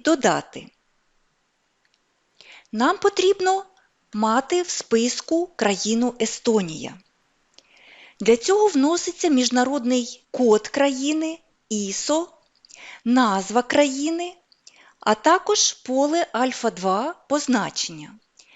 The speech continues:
Натискаємо кнопку «Зберегти». В нижній частині вікна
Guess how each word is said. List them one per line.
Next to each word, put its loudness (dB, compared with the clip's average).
Натискаємо 0
кнопку -4
«Зберегти». -4
В -2
нижній 6
частині -2
вікна -4